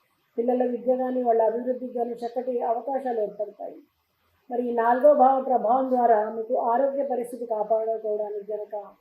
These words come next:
చూసినట్టయితే మానసిక ఆరోగ్యం మీద మీరు ఎక్కువగా దృష్టి పెట్టాలి. ధ్యానము, యోగా, సహజమైనటువంటి ఆహారము, సక్రమమైనటువంటి జీవన శైలి కనుక మీరు పాటించినట్టయితే ఇంకా మంచి ఫలితాలు ఉంటాయి. మరి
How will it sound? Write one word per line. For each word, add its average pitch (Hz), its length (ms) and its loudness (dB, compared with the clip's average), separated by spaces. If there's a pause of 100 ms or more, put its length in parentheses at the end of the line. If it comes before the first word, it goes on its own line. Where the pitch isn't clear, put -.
(400)
చూసినట్టయితే 233 760 -4 (480)
మానసిక 285 440 0
ఆరోగ్యం 240 420 2
మీద 254 160 -4
మీరు 254 140 -2
ఎక్కువగా 226 320 -4
దృష్టి 202 300 -10
పెట్టాలి. 214 400 -10 (600)
ధ్యానము, 220 520 -2
యోగా, 214 420 2
సహజమైనటువంటి 220 880 -6
ఆహారము, 214 540 -6 (500)
సక్రమమైనటువంటి 247 840 2
జీవన 220 300 0
శైలి 214 520 -4
కనుక 208 200 -8
మీరు 214 240 -8
పాటించినట్టయితే 220 1000 -6 (440)
ఇంకా 269 180 -2
మంచి 262 160 0
ఫలితాలు 220 460 -2
ఉంటాయి. 240 380 -6 (520)
మరి 208 400 -2